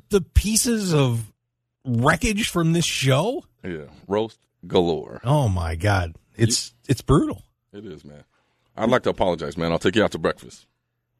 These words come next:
Speaker 1: Okay.
Speaker 2: We'll talk about it.
Speaker 1: All right. We can do that. I'm down.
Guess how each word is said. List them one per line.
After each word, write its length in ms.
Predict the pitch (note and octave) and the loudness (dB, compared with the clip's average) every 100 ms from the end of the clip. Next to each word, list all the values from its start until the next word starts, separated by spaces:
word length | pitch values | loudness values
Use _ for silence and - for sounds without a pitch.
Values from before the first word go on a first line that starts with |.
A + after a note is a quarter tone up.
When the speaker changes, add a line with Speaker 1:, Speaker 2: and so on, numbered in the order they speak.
| - | -4
Speaker 1:
Okay. 240 | F#3+ A3+ A3 _ _ | 0 0 -2 _ _
Speaker 2:
We'll 100 | G2 | -16
talk 280 | - D2 - | -10 -10 -12
about 220 | E2 - | -18 -20
it. 80 | _ _ - | _ _ -6
Speaker 1:
All 80 | F#2 | -6
right. 120 | C#3 - _ | -6 -10 _
We 100 | E3 | -2
can 100 | G3+ | 0
do 80 | G#2+ | -2
that. 220 | G2 A2+ _ _ _ _ _ | -6 -12 _ _ _ _ _
I'm 160 | G2+ B2 | -2 0
down. 300 | C3 C3+ | 0 -2